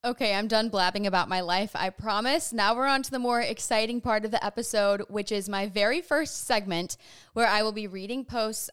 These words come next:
on my Facebook advice page and giving you guys <laughs> my answer. If you don't know about my Facebook pages yet, I don't know how you don't, 'cause I never shut up about them. I'm sorry, I can't help it.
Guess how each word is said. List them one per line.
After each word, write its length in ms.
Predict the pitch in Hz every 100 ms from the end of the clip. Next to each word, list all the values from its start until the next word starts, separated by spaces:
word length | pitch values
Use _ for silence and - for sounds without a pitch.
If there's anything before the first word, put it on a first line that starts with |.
| -
on 160 | 196
my 220 | 185 175 175 -
Facebook 500 | 190 - - 254 -
advice 480 | 233 208 190 180 -
page 460 | 196 165 160 165 - - _ -
and 400 | 208 196 190 190
giving 180 | 185 190
you 100 | 185
guys 320 | 180 170 -
<laughs> 20 |
my 460 | 208 233 254 262 240
answer. 720 | - 226 214 208 208 180 180 - - - -
If 140 | - 240
you 100 | 269
don't 240 | 294 240
know 280 | 233 247 262
about 220 | 233 220
my 160 | 190 214
Facebook 420 | 240 269 285 262
pages 380 | 285 277 277 269
yet, 240 | 269 262
I 160 | - 220
don't 100 | 247
know 140 | 233
how 100 | 233
you 160 | 208 185
don't, 360 | 175 196 247 -
'cause 140 | 254
I 140 | 202
never 540 | 185 180 190 226 247 285
shut 280 | - 202 -
up 160 | 214 214
about 260 | 262 262
them. 320 | - 320 320 349 - - _ -
I'm 140 | 233
sorry, 340 | - 240 254 254
I 60 |
can't 260 | 226 262 202
help 260 | 214 214
it. 240 | 240 233